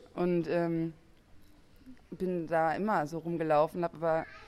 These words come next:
gleichzeitig wurde ich irgendwie sonntags, äh, ins Kleidchen gesteckt für Oma und, ähm, ich hab da nie ein Problem gesehen. Und so hat sich das mein ganzes Leben weitergezogen. Ich war auch in der Freiwilligen Feuerwehr und bin trotzdem abends im Minirock auf die Party gegangen.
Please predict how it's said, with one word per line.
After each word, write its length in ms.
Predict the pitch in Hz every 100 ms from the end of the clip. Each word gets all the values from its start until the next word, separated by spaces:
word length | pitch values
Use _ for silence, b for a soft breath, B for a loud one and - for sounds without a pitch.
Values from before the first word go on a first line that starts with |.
| -
gleichzeitig 560 | - 165 180 170 165 -
wurde 160 | 175 175
ich 100 | -
irgendwie 320 | 175 170 160
sonntags, 480 | 165 180 185 - -
äh, 280 | - 170
ins 180 | 151 165
Kleidchen 380 | 175 202 - 165
gesteckt 400 | 156 - 156 -
für 180 | 170 156
Oma 420 | 165 175 175 196 B B B B B
und, 300 | 170 175 175
ähm, 300 | 170 170 165
ich 120 | -
hab 120 | 196 -
da 100 | 175
nie 160 | 190
ein 60 | 190
Problem 440 | 180 - 180 240
gesehen. 540 | 190 143 151 160 180 185 - - - - - - - b b b b - -
Und 220 | 180 175 170 -
so 160 | - 170
hat 120 | 165
sich 100 | 196
das 160 | 180 170
mein 140 | 165
ganzes 260 | 160 175 160
Leben 180 | 165
weitergezogen. 640 | 151 175 156 151 - 151 151
Ich 100 | -
war 140 | 156
auch 60 | 160
in 80 |
der 140 | 160 151
Freiwilligen 580 | 160 160 170 160 156 151
Feuerwehr 580 | 165 180 180 170 180
und 100 | 165
bin 140 | 165 170
trotzdem 420 | - 170 - 175
abends 300 | - 180 175
im 80 | 185
Minirock 460 | 185 190 165 180
auf 160 | - 160
die 80 | 180
Party 360 | 180 220 208
gegangen. 480 | 151 135 143 131 135